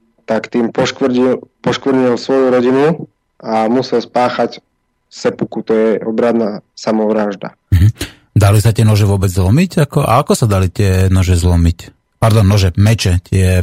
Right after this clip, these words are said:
Speaker 2: katany.
Speaker 1: No, <clears throat> tam je to tak, že tie katany veľmi dobre držia ostrie.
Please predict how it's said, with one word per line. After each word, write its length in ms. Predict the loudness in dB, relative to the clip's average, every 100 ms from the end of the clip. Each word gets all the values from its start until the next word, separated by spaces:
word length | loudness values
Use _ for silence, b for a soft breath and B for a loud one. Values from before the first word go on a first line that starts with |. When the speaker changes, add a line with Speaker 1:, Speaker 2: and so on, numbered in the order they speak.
| -2
Speaker 2:
katany. 480 | -2 -4 0 2 2 0 _ _ _ _ _ _ _ _ _ _ _ _ _ _ _ _ _ _ _ _ _ _ _ _ _ _ _
Speaker 1:
No, 480 | -2 2 2 0 -8 _
<clears throat> 1500 | 0 0 0 -6 _ _ _ _ _ _ _ _ -20 -20 -4
tam 120 | 0 2
je 80 |
to 120 | 2 0
tak, 240 | 0 0 0
že 480 | -2 -2 0 -2 -6 _ _ _ _ _ _ _ _ _ _ _ _ _ _ _ _ _ _ _ _ _ _ _ _ _ _ -20 -20 _ _ _ _ _ _ _ _ _ _ _ _ _ _ _ -6
tie 100 | -4 -2
katany 400 | -2 0 2 2
veľmi 260 | 2 2 0
dobre 260 | 0 0
držia 400 | -2 -2 -2 -2
ostrie. 480 | -2 -6 -8 -8 -10